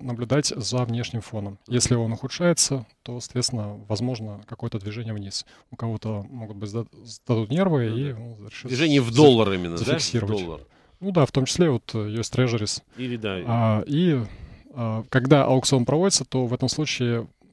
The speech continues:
Speaker 1: а, важность, э, а, факторов, а, снижается
Speaker 2: Мгм.
Speaker 1: макроэкономических,
Speaker 2: Мгм.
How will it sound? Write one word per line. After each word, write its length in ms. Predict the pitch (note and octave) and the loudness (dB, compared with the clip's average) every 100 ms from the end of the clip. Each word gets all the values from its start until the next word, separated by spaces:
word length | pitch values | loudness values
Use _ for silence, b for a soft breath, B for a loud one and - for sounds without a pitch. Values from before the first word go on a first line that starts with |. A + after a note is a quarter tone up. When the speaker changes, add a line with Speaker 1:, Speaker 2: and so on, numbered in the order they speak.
| _ | _
Speaker 1:
а, 280 | A#2+ A2+ A2 | -4 0 0
важность, 540 | G#2+ C3+ B2 - - A#2+ | 4 4 4 2 0 -2
э, 200 | A2 G#2 b b b b | -2 -4 b b b b
а, 240 | C#3 A2 A2+ | 0 0 0
факторов, 640 | - - B2+ - G#2+ - B B B | -4 0 0 0 -4 -6 B B B
а, 380 | B3+ A2 G#2+ G#2+ - _ | -10 -8 -6 -10 -16 _
снижается 680 | - B2 A#2 F3+ F3+ G#3 D3+ A#2 | -6 -4 2 4 4 2 2 -2
Speaker 2:
Мгм. 100 | C3+ | 0
Speaker 1:
макроэкономических, 720 | C3 C3 C3 B2+ A#2+ - A2 | 2 4 4 4 0 -6 -10
Speaker 2:
Мгм. 140 | C3 | -14